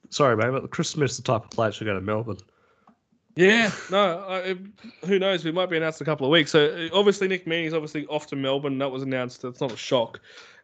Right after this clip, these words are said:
Speaker 2: Um, despite, I think I saw a social media comment like, "Oh, why are we letting him go?" Well, he signed with Melbourne. We weren't letting him go. We offered him a contract. Um, then obviously Hopoate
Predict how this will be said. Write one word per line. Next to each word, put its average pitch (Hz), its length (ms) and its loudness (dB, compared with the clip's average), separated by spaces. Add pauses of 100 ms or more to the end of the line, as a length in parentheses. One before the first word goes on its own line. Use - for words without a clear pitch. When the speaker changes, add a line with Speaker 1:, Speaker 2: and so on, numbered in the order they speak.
Speaker 2:
Um, 120 320 0
despite, 139 380 2
I 123 80 -4
think 135 200 -4
I 120 40 -4
saw 135 340 0
a 117 40 -6
social 127 300 -4
media 123 140 -4
comment 120 220 -6
like, 131 100 -6
"Oh, 160 160 0
why 170 160 4
are 170 40 4
we 165 80 4
letting 156 220 4
him 135 80 2
go?" 151 340 2
Well, 151 120 0
he 143 80 0
signed 156 200 2
with 135 100 0
Melbourne. 143 440 2 (280)
We 131 60 -2
weren't 139 200 4
letting 135 160 0
him 123 120 -2
go. 127 180 4
We 127 120 2
offered 127 160 -2
him 120 80 -4
a 117 40 -6
contract. 131 520 -4 (320)
Um, 139 480 4 (460)
then 156 100 2
obviously 156 260 4
Hopoate 139 420 4